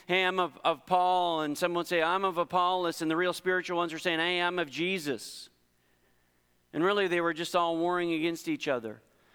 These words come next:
They were mishandling the Lord's Supper. They had sin in their, in their church that Paul says even the Gentiles don't engage in.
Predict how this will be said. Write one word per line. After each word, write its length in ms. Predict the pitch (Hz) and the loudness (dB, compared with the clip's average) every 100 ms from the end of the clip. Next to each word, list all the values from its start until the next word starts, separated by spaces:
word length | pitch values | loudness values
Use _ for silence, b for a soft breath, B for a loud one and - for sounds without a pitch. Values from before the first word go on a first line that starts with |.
| b b | b b
They 100 | 165 | -2
were 120 | 170 | 0
mishandling 840 | 180 185 - 202 202 196 190 190 185 | 0 -2 0 0 0 0 0 0 0
the 100 | 180 | 0
Lord's 360 | 175 180 180 - | 0 0 -2 0
Supper. 520 | 190 175 180 135 113 _ _ _ _ B B B | 0 0 0 -4 -4 _ _ _ _ B B B
They 160 | 175 180 | -2 0
had 120 | 156 | -4
sin 360 | - 214 214 | 0 0 2
in 160 | 214 208 | 0 2
their, 240 | 196 190 | 2 2
in 200 | 180 185 | 0 0
their 140 | 180 170 | 0 0
church 480 | - 208 202 202 B B - | 0 0 0 -2 B B 0
that 460 | 180 185 - 151 - | 0 0 -6 -16 0
Paul 240 | 190 208 | 2 2
says 220 | 208 180 | 0 -2
even 200 | 220 214 | -2 2
the 100 | 202 | 0
Gentiles 680 | 156 190 254 247 208 170 156 | 2 2 2 2 2 2 0
don't 240 | 175 160 147 | 0 0 0
engage 480 | 135 135 127 107 | -2 -2 -2 -6
in. 180 | 110 71 | -10 -10